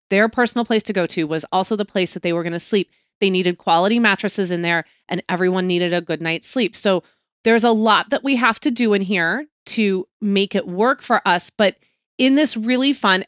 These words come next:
and functional way. And also going back to that whole getting on the road, why did we start this in the first place? Really making the outside part of our inside. So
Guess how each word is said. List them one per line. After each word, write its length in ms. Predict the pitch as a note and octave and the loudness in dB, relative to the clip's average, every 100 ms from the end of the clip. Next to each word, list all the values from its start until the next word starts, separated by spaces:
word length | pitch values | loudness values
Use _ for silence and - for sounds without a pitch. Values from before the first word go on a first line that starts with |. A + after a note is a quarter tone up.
| - | -2
and 160 | A3 | -2
functional 460 | - F3+ - G#3 G#3 | -2 -4 -2 0 2
way. 240 | C#4+ E4+ | 2 0
And 180 | - A3 - - | 2 0 -2 0
also 540 | C4+ E4+ - A#3 G3 - _ _ _ - | 0 2 2 2 0 -6 _ _ _ -2
going 280 | A#3+ C4+ C4 | 2 2 2
back 320 | A3 G#3+ - | 4 2 2
to 480 | - A3+ G#3 G3 F#3+ - | -2 0 0 0 -4 -4
that 140 | F3+ | -4
whole 400 | - A#3 G#3+ G3+ - | -2 0 0 0 0
getting 260 | A3 A3 | 2 4
on 80 | F#3+ | 2
the 100 | F#3+ | 2
road, 220 | F#3 G3 | 0 2
why 200 | F3 F#3 | 2 2
did 120 | F#3+ F#3+ | 2 0
we 100 | F#3+ | -2
start 280 | - F#3 | -2 -2
this 180 | - F3+ | -2 -4
in 80 | F#3 | -4
the 80 | E3 | -4
first 320 | - E4+ - | -2 -2 -2
place? 440 | - F3+ D#3+ - - _ _ _ _ _ _ | 0 0 0 -4 -10 _ _ _ _ _ _
Really 500 | G#3 A#3 D#4 E4 E4 | -2 4 4 4 4
making 720 | C4 A#3 G#3+ - A3 G3+ G3+ F#3+ _ _ _ _ _ | 4 4 2 2 0 0 -2 -6 _ _ _ _ _
the 300 | F#3+ F3+ E3+ - _ - | -2 -2 -4 -10 _ 0
outside 760 | F3+ G#3 - G3+ F#3 F3+ E3+ - _ _ | 2 2 2 2 4 2 0 -8 _ _
part 100 | F#3+ | -4
of 120 | F3+ F3+ | -2 0
our 180 | E3+ - | 0 -2
inside. 500 | E3+ E3 D3 A2+ - | -4 -2 -2 -2 -2
So 300 | - G3 | 2 2